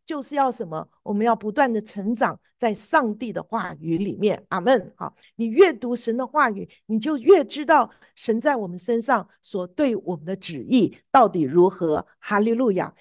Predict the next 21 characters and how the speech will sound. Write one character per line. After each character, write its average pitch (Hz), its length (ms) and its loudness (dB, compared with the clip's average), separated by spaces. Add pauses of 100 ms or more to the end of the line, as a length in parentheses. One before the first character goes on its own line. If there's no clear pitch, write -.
(160)
感 214 180 2
谢 269 200 -2
赞 277 180 2
美 208 200 -2
主。 202 200 -12 (240)
所 349 120 -2
以 - 20 0
我 294 160 6
们 233 160 6
看 285 320 -2
见 277 180 0
说， 269 220 -2 (200)
圣 320 360 4
经 302 320 -2 (160)
是 320 300 -4
我 180 200 -4
们 156 140 -10
的 208 140 4
指 160 320 -12
南， 165 260 -4
哈。 175 240 -4